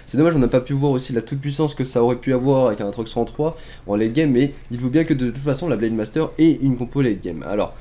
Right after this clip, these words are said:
c'est, il y a des difficultés, il va falloir justement, si vous voulez la jouer, que vous vous entraîniez bien à la jouer, parce que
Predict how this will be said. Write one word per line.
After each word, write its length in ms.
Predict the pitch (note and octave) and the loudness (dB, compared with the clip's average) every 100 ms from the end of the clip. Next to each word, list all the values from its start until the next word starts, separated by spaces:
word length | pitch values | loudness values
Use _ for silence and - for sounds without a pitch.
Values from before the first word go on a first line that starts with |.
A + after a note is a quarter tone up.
| - - - - | -18 -20 -20 -12
c'est, 400 | - - F3 F#3 | -6 4 6 6
il 100 | D#3+ | 6
y 80 | |
a 40 | D#3+ | 4
des 120 | D#3+ | 4
difficultés, 520 | D3+ D3 C#3 C#3+ D#3 | 0 -6 -8 0 4
il 60 | C#3+ | 4
va 100 | A#2 | 2
falloir 340 | C3 C3 C3+ | 2 2 2
justement, 440 | C3 - B2 C3 C#3 | -2 -2 0 2 2
si 120 | C3 | 0
vous 100 | A2+ | -4
voulez 200 | A#2 C#3 | 0 2
la 100 | B2 | 2
jouer, 360 | A#2 B2+ C3 C3 | 0 2 2 2
que 100 | A2 | -2
vous 340 | G2 A2+ A2 | -4 -4 -4
vous 160 | G#2+ B2 | -2 -2
entraîniez 380 | B2+ C3 C3 | -2 0 2
bien 220 | A#2 C#3+ D3 | 0 0 0
à 20 | |
la 100 | C3 | 0
jouer, 200 | C3 C#3 | -2 -2
parce 160 | - | -2
que 80 | C3 | -4